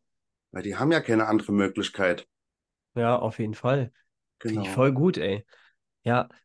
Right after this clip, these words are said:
Speaker 2: und sowas braucht es halt viel mehr, also diesen Engagement. Ich hab letztens, äh, ich weiß nicht, ob du die Geschichte kennst, ich wollte dir eigentlich noch mal eine extra Folge teilen. Ich geh nur mal ganz kurz drauf ein. Aber hast
Speaker 1: Mhm.
Speaker 2: du gewusst, wie in Deutschland der Notruf entstanden ist?
Speaker 1: Hm, ehrlich zu sein, nein, weiß ich nicht. <laughs>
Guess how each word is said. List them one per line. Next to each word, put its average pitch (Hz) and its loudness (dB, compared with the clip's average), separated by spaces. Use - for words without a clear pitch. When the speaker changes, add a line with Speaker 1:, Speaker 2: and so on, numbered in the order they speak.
Speaker 2:
und 131 0
sowas 156 4
braucht 143 4
es 180 -2
halt 151 0
viel 165 -2
mehr, 165 0
also 127 -2
diesen 127 -6
Engagement. 139 0
Ich 135 -6
hab - -4
letztens, 202 -2
äh, 123 4
ich 123 4
weiß 135 4
nicht, 170 4
ob 131 -2
du 139 0
die 123 0
Geschichte 127 -2
kennst, 143 0
ich 101 -12
wollte 120 0
dir 92 -2
eigentlich 123 -2
noch 123 -6
mal 117 -4
eine 107 -6
extra 120 -6
Folge 127 0
teilen. 104 -4
Ich - -12
geh 131 2
nur 143 6
mal 127 6
ganz 131 0
kurz - -4
drauf 127 -6
ein. 120 -4
Aber 123 0
hast 139 0
Speaker 1:
Mhm. - -
Speaker 2:
du 180 2
gewusst, 151 0
wie 151 -4
in 127 2
Deutschland 151 0
der 123 0
Notruf 135 -4
entstanden 202 -8
ist? 285 -6
Speaker 1:
Hm, 85 -6
ehrlich 127 4
zu 160 2
sein, 170 6
nein, 98 4
weiß 113 4
ich 104 0
nicht. 101 2
<laughs> - 0